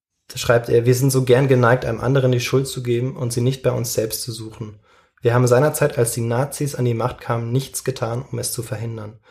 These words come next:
Wir haben die eigenen Ideale verraten,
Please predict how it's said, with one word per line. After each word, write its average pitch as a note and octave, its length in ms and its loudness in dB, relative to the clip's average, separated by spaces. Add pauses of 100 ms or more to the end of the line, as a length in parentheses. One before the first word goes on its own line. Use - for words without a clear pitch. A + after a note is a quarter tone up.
(220)
Wir A#2+ 140 4
haben C#3+ 100 6
die C3+ 140 2
eigenen D3+ 420 2
Ideale B2+ 480 0
verraten, B2+ 720 -4